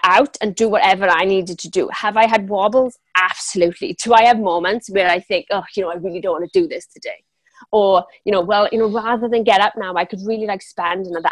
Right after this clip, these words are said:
hour, hour kind of lying in bed." But then there's that goal at the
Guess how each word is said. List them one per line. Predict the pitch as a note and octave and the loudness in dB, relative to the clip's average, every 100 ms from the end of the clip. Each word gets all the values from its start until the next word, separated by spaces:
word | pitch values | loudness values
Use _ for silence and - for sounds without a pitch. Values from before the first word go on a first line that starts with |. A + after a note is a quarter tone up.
| E3+ | 0
hour, | E3+ - D#3+ E3+ | 0 0 -2 2
hour | E3+ F#3+ A#3+ - | 4 4 4 2
kind | F3+ F3+ | -4 -2
of | F3+ | 2
lying | F3 E3+ F3+ | 4 4 2
in | D#3 E3 | -2 4
bed." | F#3+ D#3+ - - _ - _ - | 6 6 4 -4 _ -20 _ 0
But | A#3+ | 6
then | A#3 A#3 | 6 8
there's | A#3+ A#3 | 6 6
that | A3+ G3+ G3+ | 6 4 4
goal | G3 F#3+ F#3+ F3+ | 2 2 2 0
at | |
the | F3+ | -4